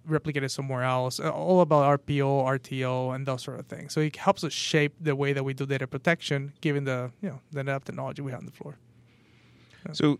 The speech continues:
Speaker 2: so you mentioned two things there. So
Speaker 1: Mm-hmm.
Speaker 2: one, you have standardized the way that you're deploying physical clusters into the environment, correct?
Speaker 1: That's right. Yeah.
Speaker 2: So is that physically you're, you're only purchasing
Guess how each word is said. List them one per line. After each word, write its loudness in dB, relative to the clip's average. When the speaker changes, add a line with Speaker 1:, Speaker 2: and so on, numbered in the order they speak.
Speaker 2:
so 0
you 4
mentioned 0
two 0
things 2
there. 2
So 4
Speaker 1:
Mm-hmm. 4
Speaker 2:
one, 6
you 2
have 0
standardized 2
the 0
way 4
that -2
you're -2
deploying 2
physical 2
clusters -2
into -2
the -2
environment, -2
correct? -2
Speaker 1:
That's 4
right. 2
Yeah. -8
Speaker 2:
So 0
is -2
that 4
physically 6
you're, 4
you're -2
only 2
purchasing 0